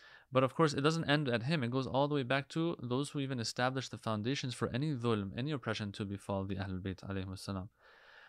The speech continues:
All right, so this fourth group is referred to as وَلَعَنَ اللَّهُ الْمُمَهِّدِينَ لَهُمْ بِالتَّمْكِينِ مِنْ قِتَالِكُمْ. Those who facilitated it,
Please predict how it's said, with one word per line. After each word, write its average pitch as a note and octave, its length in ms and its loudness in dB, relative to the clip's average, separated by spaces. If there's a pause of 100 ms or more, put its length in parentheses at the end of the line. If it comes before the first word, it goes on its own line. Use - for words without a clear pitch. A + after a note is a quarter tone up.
(140)
All D3+ 60 6
right, C#3 120 6
so C3+ 340 4 (1400)
this E3 200 4
fourth F#3+ 360 4
group G3 340 4 (180)
is C3+ 240 0
referred C#3+ 340 2
to D3 140 0
as F3 360 4 (480)
وَلَعَنَ C3+ 340 4
اللَّهُ C#3+ 420 4
الْمُمَهِّدِينَ C3 600 2
لَهُمْ D3+ 500 2
بِالتَّمْكِينِ A#2+ 640 -2
مِنْ A2 240 0
قِتَالِكُمْ. G#2+ 720 -2
Those E3 280 2
who E3 160 0
facilitated A#2 800 0
it, G2 200 -4